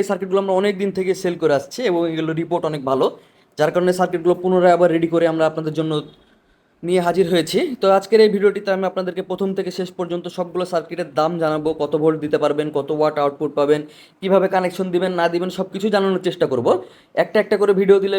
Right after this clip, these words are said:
ভিডিওগুলো মানে অনেক বেশি সময় লাগে বানাতে, তাই ভাবলাম যে একটা পূর্ণাঙ্গ ভিডিও দিয়ে দিই, সেক্ষেত্রে আপনারা একবারে এই সবগুলো সার্কিটের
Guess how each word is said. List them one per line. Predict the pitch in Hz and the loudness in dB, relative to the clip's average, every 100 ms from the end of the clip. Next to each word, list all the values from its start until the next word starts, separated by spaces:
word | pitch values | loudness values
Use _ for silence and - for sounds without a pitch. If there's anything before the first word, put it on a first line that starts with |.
| 180 | 0
ভিডিওগুলো | 185 180 190 185 185 - _ _ - | -2 0 2 0 -2 -12 _ _ -6
মানে | 165 180 175 | -2 0 0
অনেক | 196 190 | -2 2
বেশি | 208 208 | 2 2
সময় | 208 202 156 | -2 2 2
লাগে | 170 | 2
বানাতে, | 147 127 170 359 254 170 | 0 0 -2 -2 -4 0
তাই | 170 | 0
ভাবলাম | 175 185 185 | 2 0 0
যে | 175 180 | -2 -2
একটা | 185 196 | -4 -6
পূর্ণাঙ্গ | 202 196 196 180 | -4 -2 0 0
ভিডিও | 180 175 | 0 2
দিয়ে | 175 156 | 0 -2
দিই, | 214 262 | -6 -8
সেক্ষেত্রে | 160 160 160 156 | -4 -2 -2 -2
আপনারা | 160 160 | 0 0
একবারে | 156 160 170 165 | 0 0 0 0
এই | 165 | -2
সবগুলো | 151 156 156 | -4 -2 -2
সার্কিটের | 147 143 151 | -6 -2 -2